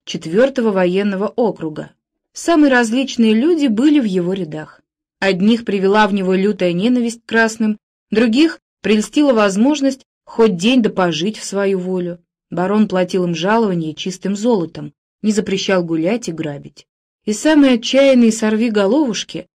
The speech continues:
на своих и ворованных конях уезжали к нему, чтобы покрасоваться бесшабашной удалью в бою, выносливостью в походах, весельем в гульбе. Не зная, куда податься,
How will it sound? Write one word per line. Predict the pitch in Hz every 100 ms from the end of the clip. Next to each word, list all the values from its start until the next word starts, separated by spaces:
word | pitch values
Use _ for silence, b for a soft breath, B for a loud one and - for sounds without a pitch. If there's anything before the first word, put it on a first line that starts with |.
| _ _
на | 185
своих | 202 196 202 214 247 -
и | 202
ворованных | 190 196 240 208 190 175
конях | - 170 208 294 -
уезжали | 190 175 156 220 302
к | 294
нему, | 254 247 233 226 - _ _
чтобы | - 339 330
покрасоваться | 196 185 180 175 165 262 320 240
бесшабашной | 190 190 - 175 175 196 - 160 -
удалью | 277 262 226 208
в | 156
бою, | 160 156 143 139 _ _ _
выносливостью | 175 180 190 226 226 196 185 - 160
в | -
походах, | 156 147 233 254 - - _ _
весельем | 165 160 151 - 226 233 202 185
в | 170 156
гульбе. | 175 170 156 147 - _ _ _ _ _ _ _
Не | 214 262
зная, | 247 277 277
куда | 269 226 240
податься, | 226 202 254 262 - 165